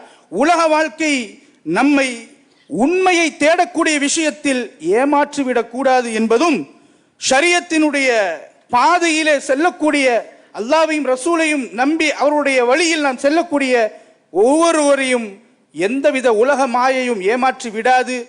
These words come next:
என்பதை நாம் புரிந்து கொள்ள வேண்டும். அல்லாஹ் நம்முடைய வாழ்க்கையை சிறப்பாக்கி, இந்த உலகத்தில் எவ்வளவு பெரிய முன்னேற்றம் அடைந்திருந்தாலும் கூட, ஷரியத்தை பேணி பின்பற்றக்கூடிய நல்லடியார்களாக நாம்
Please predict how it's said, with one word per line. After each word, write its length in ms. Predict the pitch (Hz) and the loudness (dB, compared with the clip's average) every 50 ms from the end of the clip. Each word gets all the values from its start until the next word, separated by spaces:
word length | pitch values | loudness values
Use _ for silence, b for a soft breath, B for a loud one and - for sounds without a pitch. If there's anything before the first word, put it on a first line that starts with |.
| _ _ | _ _
என்பதை 480 | - 185 214 214 208 220 214 214 208 208 202 | -8 -8 -6 -2 -2 0 0 0 -2 -2 -2
நாம் 200 | 185 190 190 190 | -2 -4 -2 -2
புரிந்து 300 | - 226 240 226 214 202 | -4 -6 -4 -2 -2 0
கொள்ள 180 | 202 190 190 | 0 0 0
வேண்டும். 380 | 190 190 185 180 180 165 147 b b b b b b | 0 -2 -2 -4 -6 -8 -10 b b b b b b
அல்லாஹ் 260 | 175 190 220 226 208 | -6 0 0 0 0
நம்முடைய 460 | 185 180 196 202 202 196 190 185 175 | 0 -2 -4 -4 -2 -2 -2 0 2
வாழ்க்கையை 420 | 175 190 220 226 226 - 220 185 185 - | 2 2 0 -2 -4 -4 -6 -6 -4 -4
சிறப்பாக்கி, 560 | 220 233 233 233 233 220 220 220 233 254 254 262 247 b b b | -4 -4 -2 0 0 0 0 -2 -4 -8 -8 -8 -10 b b b
இந்த 180 | b b 165 190 | b b -2 2
உலகத்தில் 520 | 190 233 269 269 277 277 277 - 254 226 | 2 4 4 2 2 0 -2 -4 -2 2
எவ்வளவு 400 | 202 208 208 208 277 294 302 294 | 2 0 2 2 2 2 2 0
பெரிய 560 | 226 247 269 269 254 247 233 220 190 185 - - - _ _ | 0 0 0 2 2 2 2 2 0 -2 -6 -12 -20 _ _
முன்னேற்றம் 540 | 156 180 247 285 311 311 311 311 311 285 269 | -10 -6 -2 0 0 0 0 0 0 0 2
அடைந்திருந்தாலும் 760 | 262 277 277 262 269 269 254 247 220 247 247 247 240 226 | 0 0 -2 -2 -4 -4 -4 0 0 0 2 0 -2 -6
கூட, 180 | 233 240 247 226 220 180 156 147 B B B B B B - - | -4 -4 0 0 0 0 0 -4 B B B B B B -4 0
ஷரியத்தை 560 | 214 247 302 330 349 349 330 339 - 349 320 - - | 0 2 2 2 2 0 0 0 -2 -2 -2 0 0
பேணி 240 | 294 302 330 330 302 | 0 0 2 0 -2
பின்பற்றக்கூடிய 680 | 302 - 285 320 320 320 311 320 311 294 277 285 277 254 240 | -2 -2 -4 0 0 -2 0 -2 -4 -2 0 -2 0 0 -2
நல்லடியார்களாக 720 | 240 269 294 302 285 277 277 269 262 262 262 262 254 240 240 | 0 0 0 0 2 2 0 2 2 2 2 2 2 0 0
நாம் 440 | 220 220 233 254 285 262 190 151 | 0 2 2 2 0 -2 -4 -12